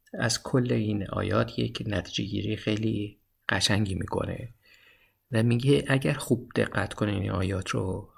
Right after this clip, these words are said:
با دقت بخونید، خصوصاً قسمت انجیل یوحنا باب، باب هفده،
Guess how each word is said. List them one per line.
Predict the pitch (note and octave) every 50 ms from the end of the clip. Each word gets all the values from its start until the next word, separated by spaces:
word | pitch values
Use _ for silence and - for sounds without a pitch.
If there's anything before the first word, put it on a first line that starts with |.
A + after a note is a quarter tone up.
| - -
با | - A2
دقت | A2 - A2+ - - F#2 G2 - -
بخونید، | A2 G2 - - - A2 F#2+ G2+ A#2 A#2 G#2 A2+ A#2 - - _ _ _ _ _ _ _ _ _ _ _ _ - - - - _ _ _ _ _ _ _ _ _ _ _ _ - - _ _ _ _ _ _ - - -
خصوصاً | A#2+ - - A2 - - A2+ G#2+ G#2+ G#2 G#2 G#2 -
قسمت | G#2 - - A2 G#2 G2 - G2+ F2+ F2+ F#2 F#2+ -
انجیل | - G#2 G2+ G2 G2 F#2+ F2+
یوحنا | F#2+ F#2+ F#2+ F#2 F#2+ G2 F#2+ F2+ F2+ F#2 G2 G#2+ G#2+ A2+ B2+ C3+ - - _ _ _ _ _ _ _ _ _ - -
باب، | G2+ F#2 F#2 - - -
باب | - A2 G#2+ F#2+ F#2
هفده، | F2 - A2 G2+ - - - - C3+ C3 B2 A2 A2+